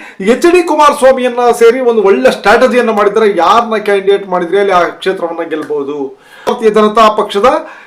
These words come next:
ಕೇಂದ್ರದ ನಾಯಕರು ಕುಮಾರಸ್ವಾಮಿಗೆ ಹೇಳಿರ್ತಕ್ಕಂಥ ಮಾತೇನಂದ್ರೆ,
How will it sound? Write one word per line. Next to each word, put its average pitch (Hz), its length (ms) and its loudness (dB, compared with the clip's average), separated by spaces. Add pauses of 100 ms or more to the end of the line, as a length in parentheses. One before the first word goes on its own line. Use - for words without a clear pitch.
(160)
ಕೇಂದ್ರದ 233 540 4
ನಾಯಕರು 214 760 -2
ಕುಮಾರಸ್ವಾಮಿಗೆ 269 800 2
ಹೇಳಿರ್ತಕ್ಕಂಥ 220 500 0
ಮಾತೇನಂದ್ರೆ, 196 880 0